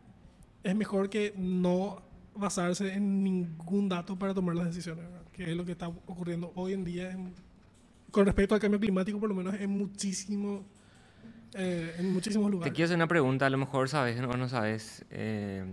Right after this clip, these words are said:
Speaker 2: s-, ya otra vez volviendo a la parte, vamos a decir, de aplicación y comercial.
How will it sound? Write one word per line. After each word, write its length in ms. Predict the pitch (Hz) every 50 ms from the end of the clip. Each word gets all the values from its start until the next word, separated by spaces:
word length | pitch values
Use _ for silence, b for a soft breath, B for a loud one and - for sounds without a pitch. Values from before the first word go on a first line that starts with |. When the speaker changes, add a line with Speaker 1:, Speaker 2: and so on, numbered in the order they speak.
| 92 - -
Speaker 2:
s-, 240 | - - - - - - - - - - 95 107
ya 280 | 113 113 101 85 87 -
otra 240 | - 120 - 123 113
vez 80 | 113 117
volviendo 400 | 123 117 110 110 113 120 117 -
a 120 | 98 113
la 180 | 113 113 110 -
parte, 1000 | 107 104 101 107 - - 110 110 107 107 107 104 104 104 104 101 101 101 98 98
vamos 160 | 95 101 107
a 20 | 107 104
decir, 160 | - 107 104 98
de 80 | 110 107
aplicación 720 | 107 - 110 107 - 113 104 - - 101 101 104 101 101
y 60 | 107
comercial. 640 | - 113 107 107 104 104 - - 107 95 95 101